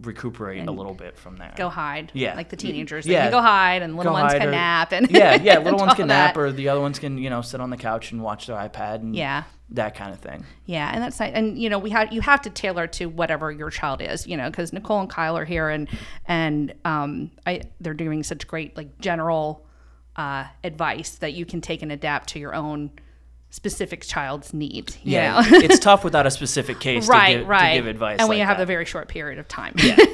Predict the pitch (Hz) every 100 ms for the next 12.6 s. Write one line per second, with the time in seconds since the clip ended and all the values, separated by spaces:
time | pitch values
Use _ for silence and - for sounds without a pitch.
0 | - - 320 226 214 214 - 330 - 320
1 | 277 392 508 554 277 370 381 240 233 208
2 | 190 190 180 170 190 - 180 180 175 175
3 | 165 165 - 170 - 165 - 165 165 165
4 | 190 - - - - 175 170 165 - -
5 | 160 151 151 147 - - - - - -
6 | - - - - - - - - - -
7 | 160 151 151 151 - - 175 175 175 175
8 | 175 - - - - - - 214 - 190
9 | 170 175 165 165 170 170 175 175 180 -
10 | _ - 160 170 170 - 185 170 175 202
11 | 185 185 180 - - 180 175 - - 175
12 | 175 - 175 165 165